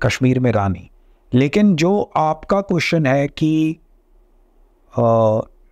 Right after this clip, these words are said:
level of militancy, वो मैं आपको बताता हूँ। जब नाइंटीज़ में मिलिटेंसी शुरू हुई थी, जिन लोगों ने, uh, जिन भी आर्मी ऑफिसर्स, सोल्जर्स, जेसीओज़, ऑफिसर्स ने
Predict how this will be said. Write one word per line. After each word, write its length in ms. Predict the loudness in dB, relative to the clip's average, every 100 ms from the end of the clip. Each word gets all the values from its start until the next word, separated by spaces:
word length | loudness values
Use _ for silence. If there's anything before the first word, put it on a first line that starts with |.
| -6 0
level 540 | 2 2 2 2 0
of 100 | 0
militancy, 640 | 2 2 2 0 -2 -6 -12 _ _ -18 -18 -20 -20 -6
वो 120 | -2
मैं 100 | 0
आपको 200 | 0 0
बताता 320 | 0 0 0 -2
हूँ। 100 | 0
जब 220 | -2 0
नाइंटीज़ 540 | 2 2 2 0 2
में 100 | 2
मिलिटेंसी 540 | 2 -2 -2 -2 -2 -2
शुरू 200 | 0 0
हुई 140 | 0 -2
थी, 60 |
जिन 380 | -2 0 2 4
लोगों 300 | 2 2 0
ने, 280 | 2 0 -4 -10 _ _ _ _ _ -20 _ _ -8
uh, 80 | -6
जिन 300 | -2 -2 0
भी 260 | 0 0 2
आर्मी 340 | 0 0 0
ऑफिसर्स, 460 | -2 -4 -2 -2 -2
सोल्जर्स, 680 | -2 -2 0 0 0 -2
जेसीओज़, 580 | -2 -2 0 0 0 -4 -8
ऑफिसर्स 460 | -6 -2 -2 0
ने 240 | -2 -2